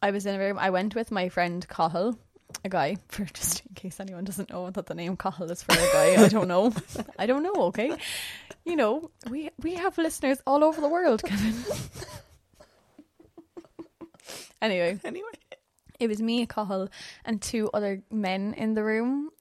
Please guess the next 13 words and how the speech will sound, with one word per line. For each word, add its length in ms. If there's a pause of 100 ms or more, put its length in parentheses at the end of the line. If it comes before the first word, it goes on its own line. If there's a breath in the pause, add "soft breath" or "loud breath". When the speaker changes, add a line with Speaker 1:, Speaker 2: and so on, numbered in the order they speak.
Speaker 1:
Like, 260
I 120
just 280
was 140
so 300
uncomfortable. 640
It 80
was 160
awful. 420 (520 loud breath)
The 60
heat 440
was 240
unbearable. 1120